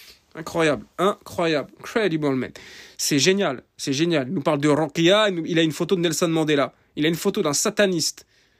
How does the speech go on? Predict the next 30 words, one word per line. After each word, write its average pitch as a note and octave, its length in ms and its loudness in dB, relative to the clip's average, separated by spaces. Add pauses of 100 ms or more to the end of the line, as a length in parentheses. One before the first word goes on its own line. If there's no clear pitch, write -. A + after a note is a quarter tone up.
(160)
sur - 240 -2
son F3+ 140 -6
profil, E3 520 0 (280)
mais D3+ 120 2
il D#3+ 60 2
nous E3 80 2
parle A3 160 2
de F3 80 -2
la D3+ 80 0
compréhension F3+ 480 -2
des F3+ 80 2
pieux D#3 140 0
prédécesseurs. C#3+ 560 -2
Et C3 60 -4
surtout, G#3 420 -2
à D#3 100 0
aucun E3+ 180 -2
moment, G3 240 0
il G3+ 60 2
mentionne F3+ 320 -4
le E3 60 -2
shirk - 320 -4
qui - 60 -2
est - 20 0
présent F3 320 -2
dans F#3 100 -2
ce - 80 -8
pays F#3+ 180 2
qui F3 140 -8
brûle. C#3+ 280 -2